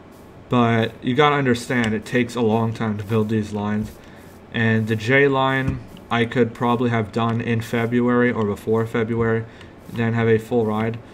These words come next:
and I've just been, uh, eyeing it.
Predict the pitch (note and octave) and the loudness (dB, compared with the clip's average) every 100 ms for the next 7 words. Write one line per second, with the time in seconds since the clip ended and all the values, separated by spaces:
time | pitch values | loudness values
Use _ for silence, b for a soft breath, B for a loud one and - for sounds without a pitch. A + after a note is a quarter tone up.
0 | B B - A#2+ A2+ A2+ A2+ G#2+ - B | B B -4 0 2 2 0 -6 -16 B
1 | B - A#2+ C#3 - C3+ C#3+ C3 A#2+ A2 | B -2 0 -2 0 4 4 4 0 0
2 | G#2+ A#2 A#2 G#2 F#2+ | 0 0 0 0 -4